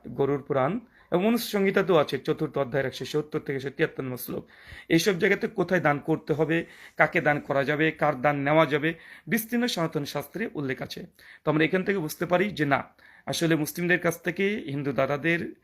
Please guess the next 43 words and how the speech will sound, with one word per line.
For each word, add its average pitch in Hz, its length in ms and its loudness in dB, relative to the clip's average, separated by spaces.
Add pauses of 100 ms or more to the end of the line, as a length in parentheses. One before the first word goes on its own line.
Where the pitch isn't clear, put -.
(260)
পুজোর 160 260 2
চাঁদা 139 280 2
নেওয়া 139 220 0
উচিত 214 320 -2
নয় 214 220 2 (520)
এবং 147 220 0
পুজোর 160 200 4
চাঁদা 143 280 0
নিয়ে 165 140 0
পুজো 143 260 -4
করা 135 180 0
উচিত - 400 -4
নয়। - 140 -6 (120)
যদি 175 220 4
করে, 214 260 0
তাহলে 170 220 2
হিন্দু 151 220 0
ধর্ম 147 260 -2
নষ্ট 175 280 -4
হবে, 151 160 -2
সনাতন 143 360 -6
ধর্ম 160 240 -2
নষ্ট 196 260 -4
হবে। - 220 -4 (480)
পরধর্ম 220 460 6
ভয় 147 200 2
ভয়া, - 380 -6 (180)
পরিষ্কারভাবে 147 580 -4
অন্যের 170 320 -2
ধর্ম 143 360 -6 (320)
কাছ 160 120 2
থেকে 156 120 -4
আপনি 147 160 0
দীক্ষা 143 320 -4
না-, 139 120 -2
দা-, 135 460 0
দান 139 200 4
দীক্ষা 139 280 -4
নেবেন, 131 320 -2
এ-, - 220 -4
এটা 156 160 -2
উচিত - 400 -6
নয়। 156 200 2